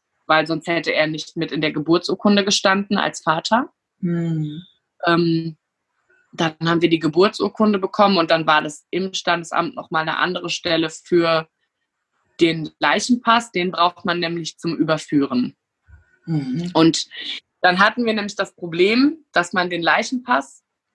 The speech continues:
Speaker 1: nur für den Tag ausstellen kann, in dem die Leiche auch überführt wird. Das heißt, sie hätte an dem Mittwoch eigentlich schon überführt werden müssen.
Speaker 2: Okay.
Speaker 1: Und, ähm, dann hat die Bestatterin gesagt, so, nein,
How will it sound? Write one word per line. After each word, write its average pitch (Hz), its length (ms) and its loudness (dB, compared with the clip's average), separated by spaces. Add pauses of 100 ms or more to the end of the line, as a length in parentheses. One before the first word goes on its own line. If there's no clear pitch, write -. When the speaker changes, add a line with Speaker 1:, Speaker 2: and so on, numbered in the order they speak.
(120)
Speaker 1:
nur 202 240 -2
für 226 160 -8
den 196 240 -2
Tag 202 320 2
ausstellen 208 640 0
kann, 220 260 0
in 185 160 -10
dem 180 200 -6
die 185 80 -6
Leiche 170 360 0
auch 170 140 -6
überführt 160 560 -8
wird. 127 320 -12 (640)
Das 170 100 -8
heißt, 226 340 2
sie 180 140 -4
hätte 220 280 2
an 202 180 0
dem 185 100 -8
Mittwoch 220 360 -6
eigentlich 190 440 -4
schon 185 180 -8
überführt 165 540 -4
werden 139 280 4
müssen. 135 400 -8 (360)
Speaker 2:
Okay. 156 400 -2 (920)
Speaker 1:
Und, 180 420 -2
ähm, 165 560 2 (240)
dann 160 340 0
hat 170 140 -4
die 190 100 2
Bestatterin 160 640 -2
gesagt, 175 360 -2
so, 165 260 -4
nein, 170 840 0